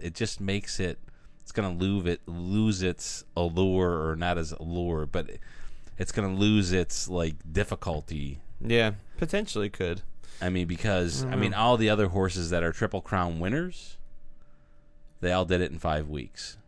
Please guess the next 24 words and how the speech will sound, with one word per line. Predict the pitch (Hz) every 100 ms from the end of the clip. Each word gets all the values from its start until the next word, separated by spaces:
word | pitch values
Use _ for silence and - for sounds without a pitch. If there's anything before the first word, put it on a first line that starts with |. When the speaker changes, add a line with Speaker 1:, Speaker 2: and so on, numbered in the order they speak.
| -
Speaker 2:
Yeah. | 120 117 110
Speaker 1:
So | - - 87 80 76 73
Speaker 2:
It's | 73
kind | 131
of | 113
like | 107 107
an | 104
anomaly. | 98 95 104 104 95 - - 123
Speaker 1:
Yeah, | 110 101 92 80
I | 98
mean, | 95 92
so | - 104 98 92 -
if, | 98 95 - - - -
if | 92 -
we | 95
change | - 113 113 101
it | 98 -
to, | - 98 87 85 80 76 - - - - - - -
it's | 82 -
now | 87 85 82 82 -
twelve | - 87 95 104 113
weeks, | 127 147 - -
it's | -
like, | 87